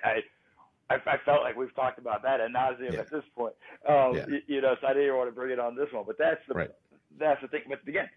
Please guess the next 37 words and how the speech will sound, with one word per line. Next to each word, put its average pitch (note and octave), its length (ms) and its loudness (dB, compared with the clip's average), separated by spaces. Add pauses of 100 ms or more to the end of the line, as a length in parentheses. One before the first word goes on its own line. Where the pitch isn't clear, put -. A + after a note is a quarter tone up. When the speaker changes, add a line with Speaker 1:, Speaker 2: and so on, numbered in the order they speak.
(320)
Speaker 1:
that's C3+ 380 -2
what D3+ 180 -4
they B2 160 4
were A#2+ 160 0
thinking A#2 420 -12
they G#2+ 140 2
were A2 100 -2
gonna A2 160 -4
be G#2+ 140 -2
able G#2 180 2
to G2+ 80 -4 (140)
get A#2+ 260 0
Speaker 2:
Yeah. - 160 -14 (500)
Speaker 1:
from A#2 220 0
Moody A#2+ 340 2
and A2 140 -8
Kuminga A#2 560 -2
with A#2+ 160 2
a A#2 40 2
little A#2+ 220 2
bit A#2+ 140 2
more A2 220 2
athleticism. G#2 640 -4 (100)
And G#2 140 -4
I G#2 80 0
think A2+ 300 0
that's A2 260 6
what's G#2+ 180 2 (880)
been B2+ 220 2
disappointing B2+ 640 2
for G#2+ 60 0
them G2+ 140 -2 (100)
so G#2 180 2
far G2+ 200 4
this F2+ 200 -4
season. - 300 -8 (800)
Speaker 2:
Sure. - 340 -12